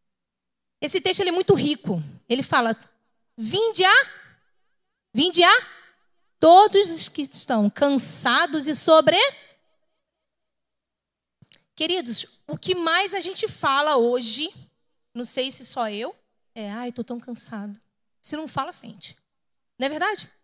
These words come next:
"Ai, cansaço. Ai, tô sobrecarregado no trabalho. Ai, tô sobrecarregado em casa.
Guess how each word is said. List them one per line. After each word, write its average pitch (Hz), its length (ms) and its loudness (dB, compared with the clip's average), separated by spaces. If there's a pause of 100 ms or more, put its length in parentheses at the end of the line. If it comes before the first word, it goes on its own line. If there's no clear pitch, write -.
(720)
"Ai, 285 200 -8
cansaço. - 760 -10 (640)
Ai, 285 320 -12
tô 254 120 -10
sobrecarregado 247 600 -10
no 240 80 -8
trabalho. 208 420 -16
Ai, 262 160 -2
tô 277 100 -8
sobrecarregado 247 560 -8
em 254 40 -10
casa. 220 360 -16